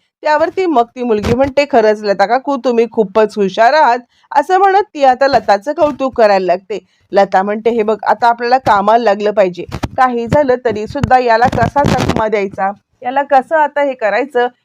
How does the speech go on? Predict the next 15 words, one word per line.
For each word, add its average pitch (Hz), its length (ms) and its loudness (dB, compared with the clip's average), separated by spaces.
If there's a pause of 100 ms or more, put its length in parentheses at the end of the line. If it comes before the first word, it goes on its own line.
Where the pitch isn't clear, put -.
(120)
ही 226 140 -4
गोष्ट 254 340 0 (160)
काहीतरी 214 500 -4
विचार 208 440 -4
करायला 170 360 -2
पाहिजे. 190 400 -2 (320)
हरून 226 300 2
चालणार 202 420 0
नाहीये, 240 380 -2
दटून 214 440 -4
हे 202 140 -4
करायला 185 400 0
लागेल." 175 280 -6 (260)
इकडे 277 300 0
तोपर्यंत 240 640 -2